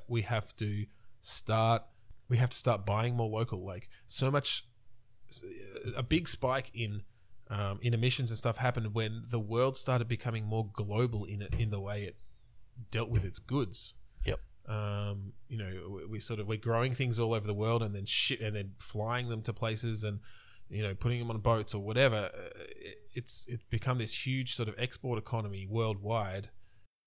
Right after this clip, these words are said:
Speaker 2: You know, make, making things in China and exporting it to the world and
Speaker 1: Yeah, and the thing is, China is somewhat behind the rest of the, um, you know, the, the sort of the first world countries, as it were, um,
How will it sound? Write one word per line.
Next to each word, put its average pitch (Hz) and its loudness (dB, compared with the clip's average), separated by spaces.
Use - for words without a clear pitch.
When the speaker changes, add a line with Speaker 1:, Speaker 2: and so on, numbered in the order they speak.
Speaker 2:
You 113 0
know, 104 6
make, 113 6
making 120 6
things 110 6
in 104 4
China 101 4
and 90 0
exporting 95 2
it 90 -2
to - -2
the 95 2
world 92 2
and 90 2
Speaker 1:
Yeah, 175 4
and 123 4
the 127 2
thing 156 -2
is, 147 -2
China 147 2
is 139 -2
somewhat 123 -4
behind 151 -2
the 123 2
rest 127 -2
of 117 -4
the, 117 -2
um, 107 -6
you 131 -6
know, 98 -2
the, 127 -4
the - -10
sort 101 -4
of 104 -4
the 101 -6
first 123 2
world 104 -2
countries, 127 2
as 110 0
it 107 -2
were, 117 4
um, 113 2